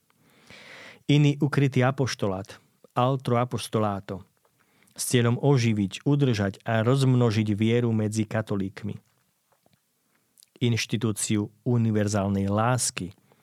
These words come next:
institutione di carita universale, ktorej cieľom je konať všetky skutky milosrdenstva týkajúce sa duše i tela, aby si,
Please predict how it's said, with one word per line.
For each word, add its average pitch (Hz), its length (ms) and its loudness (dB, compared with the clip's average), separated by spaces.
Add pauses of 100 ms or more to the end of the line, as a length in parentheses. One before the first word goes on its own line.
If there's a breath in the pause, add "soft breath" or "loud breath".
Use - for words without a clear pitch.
(320 soft breath)
institutione 110 960 0
di 101 240 0
carita 107 400 -2
universale, 101 760 -2 (880 soft breath)
ktorej 101 560 -2
cieľom 110 560 -2 (100)
je 101 300 -2
konať 117 400 0
všetky - 480 -4
skutky - 480 -4
milosrdenstva 110 800 -2
týkajúce 113 480 -2
sa 107 160 -4
duše 110 320 -4
i 104 100 -2
tela, 120 380 -2 (640 loud breath)
aby 107 160 0
si, 107 400 -2